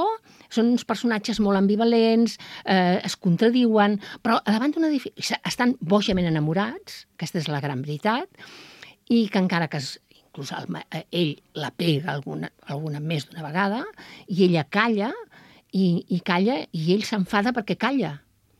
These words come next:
O sigui, li sap greu, diu, "Per què no em contesta?" I ella calla perquè els seus fills no la sentin. I pensa que si no es contesta, la cosa s'apaivagarà, que després li demanarà perdó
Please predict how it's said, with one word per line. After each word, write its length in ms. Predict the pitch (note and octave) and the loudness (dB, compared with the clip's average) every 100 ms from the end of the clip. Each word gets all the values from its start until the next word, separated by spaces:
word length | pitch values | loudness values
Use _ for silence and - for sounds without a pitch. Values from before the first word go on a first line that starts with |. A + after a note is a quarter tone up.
| _ _ _ | _ _ _
O 20 | |
sigui, 220 | - E3+ D3 | -4 -2 0
li 100 | C#3+ | 0
sap 160 | A3 F#3+ | -2 0
greu, 240 | A3+ D4+ | 0 0
diu, 160 | - C#3+ | -4 -8
"Per 100 | - | -8
què 80 | G3+ | -4
no 120 | A3+ | -4
em 40 | |
contesta?" 640 | A#3 G#3+ D#4+ - - C3+ C#3+ _ - - - | -4 -4 -4 -6 -8 -12 -14 _ -20 -20 -10
I 160 | - G3+ | 0 2
ella 180 | B3+ C4+ | 2 0
calla 300 | C#4+ C#4+ C#4+ | -2 -4 -4
perquè 240 | A#3 G#3 | -4 -4
els 80 | D#3+ | -2
seus 240 | A#3 G#3+ - | -2 -4 -4
fills 260 | A#3+ A3 | -4 -2
no 100 | A#3+ | 0
la 100 | F#3+ | 0
sentin. 540 | D#3 D3+ C#3 C#3 C#3+ E3 _ _ _ _ _ _ _ - | -2 -6 -10 -12 -14 -16 _ _ _ _ _ _ _ -8
I 120 | F3+ | -4
pensa 380 | F3+ E3 - D3+ | -2 -2 -4 -6
que 160 | F#3 | -6
si 200 | - F3 | -4 0
no 120 | D#3+ | 0
es 120 | G#3+ - | 0 -4
contesta, 720 | - G#3 G3+ A#3 - - B3 - - | -4 -4 -2 -4 -4 -6 -6 -8 -6
la 100 | G3 | -4
cosa 240 | G3 F#3+ | -2 -2
s'apaivagarà, 840 | F3+ E3+ - E3 E3 F3+ G#3 G#3+ G#3+ - - | -2 -4 -2 -2 0 -2 -2 -2 -6 -12 -8
que 100 | F#3 | -6
després 300 | D#3 - G3+ | -4 -2 0
li 80 | F3+ | 0
demanarà 440 | D3 C#3+ E3 G3+ G3+ | -2 -2 0 0 2
perdó 400 | G3 G3 G#3 F#3+ | 0 2 2 2